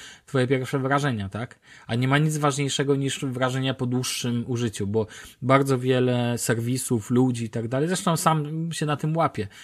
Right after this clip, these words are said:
testuje, w cudzysłowie, używa i mówi od razu swoje zdanie. I jak najbardziej to jest okej, póki są to pierwsze wrażenia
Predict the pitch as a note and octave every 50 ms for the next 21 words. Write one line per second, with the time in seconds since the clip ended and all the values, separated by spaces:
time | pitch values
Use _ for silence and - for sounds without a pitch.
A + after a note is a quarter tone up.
0 | - - - _ _ _ _ E3+ D3 - - - - - E3+ D3 B2+ A2+ A2 A2
1 | A2+ - _ - _ - - A2 G#2+ A2+ A2 - - A2 G#2+ G#2 A2+ B2 C#3 C#3+
2 | - - - C3 B2+ C3+ C#3+ D3 C3+ B2+ C#3 D3 D#3+ D3 C#3+ C#3 C3+ C3+ C#3+ C3+
3 | C3+ C3+ C3+ C3 C3 C3+ B2+ C3 C3 - - C#3+ C3+ C3+ D3 D3 D#3 E3 F#3 G3+
4 | F#3+ - G#3 F#3+ G#3 G3+ F#3+ G3+ - G3 F3+ - G3 F#3+ - G3+ F3 D#3 C3 C3
5 | B2+ C3 B2 C3+ B2+ B2+ A#2+ - C3+ B2 - C3 B2 B2 B2 A#2+ B2+ B2+ B2+ B2+
6 | B2 B2+